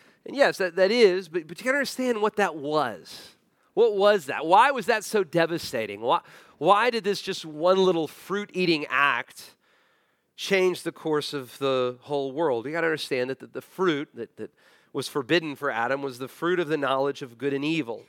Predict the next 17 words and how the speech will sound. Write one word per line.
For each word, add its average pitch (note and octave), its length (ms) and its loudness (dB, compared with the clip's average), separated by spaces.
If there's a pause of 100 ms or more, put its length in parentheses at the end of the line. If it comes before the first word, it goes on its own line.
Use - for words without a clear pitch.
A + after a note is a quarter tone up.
(920)
I-, C#3+ 60 -14
in E3+ 220 -2
other F#3+ 220 2
words, G#2 560 -14 (560)
there F#3+ 180 2
was A3 180 0
a G3+ 40 2
knowledge C3+ 1000 0 (720)
that C3+ 180 -14
God E3+ 400 4
had G#2+ 540 -8 (680)
that C#3 140 -4
Adam E3+ 320 -2
wasn't D#3 240 -4
supposed C#3 480 -6
to G2+ 80 -10
have. F2+ 340 -18